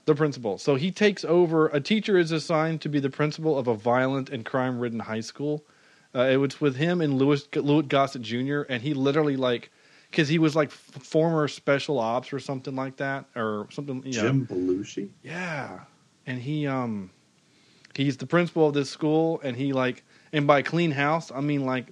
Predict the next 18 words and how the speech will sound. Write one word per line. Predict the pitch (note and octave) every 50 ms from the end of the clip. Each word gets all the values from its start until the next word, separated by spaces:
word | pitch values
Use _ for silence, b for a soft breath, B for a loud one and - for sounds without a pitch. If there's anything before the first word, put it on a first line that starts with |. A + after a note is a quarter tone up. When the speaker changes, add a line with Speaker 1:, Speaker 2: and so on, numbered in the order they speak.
| - -
Speaker 1:
literally, | A2+ B2 B2+ C3 A#2+ A#2 G#2 G2 F#2+ F#2
like, | F2+ F#2+ G2+ G#2 G2+ - b b b b b b b b
there's | C#3 C#3 C3 A#2+
a | A#2+
scene | A2 - C#3+ C3 C3 B2 A#2
where | A#2 A2+ A2 A2 G#2+ G#2+ - - _ _ _ -
the | C#3+ C#3 C3+
drug | A#2 A#2 C3+ C3 C3 A#2+
dealers | B2 B2 A#2 A2+ A2
come | - C#3 B2+ B2
and | A2+ A2
attack | G#2+ - C3+ B2+ A#2 -
the | - G#2+
school, | - - - A#2+ A#2 A#2 A2+ G#2+
and | G2 G#2
it's | G#2 - -
very, | - B2+ B2 A#2+ A#2 A#2 A2+ A2+ G#2+
um, | G#2 G#2 G2+ G2+ F#2+ F2+